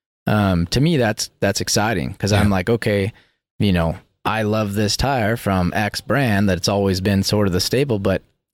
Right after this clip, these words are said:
Speaker 1: I know it can be a little bit better." And if they're not willing to do it, if we can do it with another company, then I could potentially have an advantage now. So for me, like, I,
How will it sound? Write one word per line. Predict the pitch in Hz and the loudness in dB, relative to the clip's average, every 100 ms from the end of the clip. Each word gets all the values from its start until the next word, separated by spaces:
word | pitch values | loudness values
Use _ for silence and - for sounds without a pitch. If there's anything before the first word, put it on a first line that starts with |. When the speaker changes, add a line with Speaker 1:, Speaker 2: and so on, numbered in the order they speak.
| _ - | _ -6
Speaker 1:
I | 113 | -2
know | 123 135 | 0 0
it | 113 | -2
can | - 98 | -2 0
be | 101 | 2
a | 95 | 2
little | 104 98 | 0 0
bit | 101 87 | -2 -2
better." | 101 107 90 101 - _ | -2 -2 -2 -4 -8 _
And | 95 | -2
if | 95 92 | -2 0
they're | 95 107 | 0 0
not | 120 98 | 0 0
willing | 90 101 92 | 0 2 0
to | |
do | 87 117 147 | 0 0 2
it, | 117 - _ _ _ _ _ - | 2 -2 _ _ _ _ _ -4
if | 107 | 0
we | 123 | 2
can | 120 | 2
do | 110 | 2
it | |
with | 101 | 2
another | 92 131 165 | 2 2 0
company, | 113 110 95 117 | 0 -2 0 0
then | 110 107 | 2 2
I | 110 | 0
could | - | -2
potentially | 117 107 107 101 | -2 0 0 0
have | 98 87 | 0 0
an | |
advantage | 82 107 147 117 95 | 0 0 0 0 0
now. | 98 82 80 | 0 0 0
So | - 120 117 110 - _ _ _ _ _ | 0 2 2 -2 -10 _ _ _ _ _
for | - | -4
me, | 156 165 143 | 0 0 2
like, | 123 | 0
I, | 123 123 | 0 -2